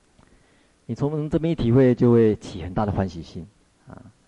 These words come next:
遭遇到再大的挫折，哎，对自己、对别人都不会失去信心啊。所以这个信心在大乘法里面最难起了。呃，不，呃，也要造一本特别论，叫《大乘起信论》，让你起信。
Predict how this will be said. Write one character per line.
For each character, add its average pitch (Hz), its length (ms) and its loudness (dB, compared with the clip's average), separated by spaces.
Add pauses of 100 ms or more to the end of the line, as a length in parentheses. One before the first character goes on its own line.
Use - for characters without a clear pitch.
(640)
遭 147 180 4
遇 147 60 8
到 139 180 4
再 156 140 0
大 147 140 2
的 139 60 4
挫 135 180 6
折， 92 220 -2 (640)
哎， 202 160 -10 (140)
对 196 140 4
自 180 160 -8
己、 120 180 -4
对 180 140 4
别 143 180 6
人 127 100 4
都 131 80 4
不 - 120 4
会 127 100 6
失 - 160 -4
去 117 140 -4
信 107 200 -6
心 92 200 -8 (920)
啊。 - 60 -20 (480)
所 151 60 -4
以 147 40 -2
这 180 120 0
个 151 80 4
信 160 260 2
心 147 380 2
在 160 100 0
大 139 160 -4
乘 135 140 0
法 123 100 4
里 120 60 0
面 127 160 2
最 151 160 6
难 110 140 0
起 85 300 -10
了。 82 80 -14 (920)
呃， 135 160 -14
不， - 80 -2 (140)
呃， - 580 -14 (680)
也 135 240 -12
要 143 120 -6
造 165 160 4
一 156 40 6
本 123 180 4
特 175 160 2
别 123 140 4
论， 135 140 2
叫 131 120 0
《大 123 260 0
乘 110 240 -6
起 104 200 -6
信 113 240 -6
论》， 107 140 -2 (640)
让 113 140 -8
你 107 60 -6
起 92 240 -8
信。 90 220 -10